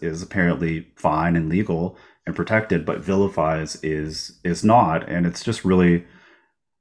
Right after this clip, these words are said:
impossible to know where the line is. And so what's even more worrisome is, uh, some of the, are some of the examples of what Justice Rothstein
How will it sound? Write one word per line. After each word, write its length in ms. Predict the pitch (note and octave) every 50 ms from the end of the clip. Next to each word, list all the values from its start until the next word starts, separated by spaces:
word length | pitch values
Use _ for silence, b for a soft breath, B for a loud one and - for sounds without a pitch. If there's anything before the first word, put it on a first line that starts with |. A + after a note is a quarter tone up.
| _ _ -
impossible 480 | G2 F2 - E2+ E2 F2 - F#2 F2+
to 60 | F2+
know 160 | F2 E2+ E2 E2
where 140 | E2+ F2
the 80 | F2 F2+
line 320 | F2+ G#2+ B2 C#3 C#3 G#2+
is. 220 | F2+ D#2+ D#2+ D#2 E2+
And 140 | E2+ F2 -
so 460 | - G2 F#2 F2+ F2+ F2+ F2 F2 _ _ _ _ _ _ _ _ _ _ _ _ _ _ _ _ _ _ _ _ - -
what's 260 | G#2+ G#2+ A2 - C3
even 220 | C3 A2+ A#2+ A2
more 240 | G2+ G#2 B2+ C#3 B2+
worrisome 560 | G#2 G2 F#2 F#2 F2+ - - F#2+ F2 F2 F2
is, 420 | - - E2 E2 E2 E2+ - - - -
uh, 240 | E2 E2 D#2 D2+ E2
some 180 | - - G#2
of 60 | G2
the, 240 | F#2 G2 - - - - _ _ _ -
are 80 | F#2+
some 200 | F#2+ - A2+ G#2
of 80 | G#2 F2+
the 120 | F#2 F2
examples 600 | E2 E2 - F#2 F2+ F#2 F2+ - F#2 E2+ E2+ - -
of 460 | - - D#2+ D#2 D2+ D2+ D#2 - _ B B B B B B B B B
what 260 | - F2+ F2 E2+ -
Justice 520 | - - F2 E2+ E2+ - - F2 F2 - -
Rothstein 920 | E2 D#2 D#2 E2 E2 - - - - E2+ D#2 D#2+ D#2+ D#2+ D2+ D2 -